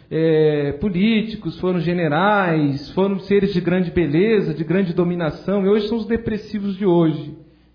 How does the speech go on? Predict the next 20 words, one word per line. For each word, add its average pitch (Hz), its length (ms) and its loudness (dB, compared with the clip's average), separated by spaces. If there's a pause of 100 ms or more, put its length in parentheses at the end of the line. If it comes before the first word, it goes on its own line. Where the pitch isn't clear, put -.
né? 180 360 -4 (480)
E 175 40 -10
geralmente 226 460 -2
tá 233 80 -4
associado 220 680 -2
por 220 120 -4
alguma 196 840 -2
coisa 202 240 2
que 196 100 -4
ele 190 80 -2
não 196 200 2
aceita. 170 680 0 (420)
O 175 80 -4
feio 233 440 0
de 196 80 0
hoje 202 340 4
que - 100 -4
ontem 202 220 -2
foi 175 180 0
belo, 196 760 2